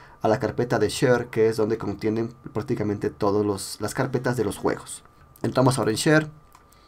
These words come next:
Y aquí dentro de bios, lo primero que tenemos que hacer es pegar todas las bios de los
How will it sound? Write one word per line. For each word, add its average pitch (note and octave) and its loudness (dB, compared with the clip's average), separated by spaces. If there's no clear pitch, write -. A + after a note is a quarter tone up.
Y D3 6
aquí D#3 4
dentro C3+ 4
de A#2 2
bios, C#3+ 4
lo A#2+ -4
primero B2 2
que - -8
tenemos A3 0
que A#2 -4
hacer C3 -2
es C3 0
pegar G#2+ 0
todas A#2 2
las G2+ -6
bios A2 0
de A#2+ 2
los A2 -2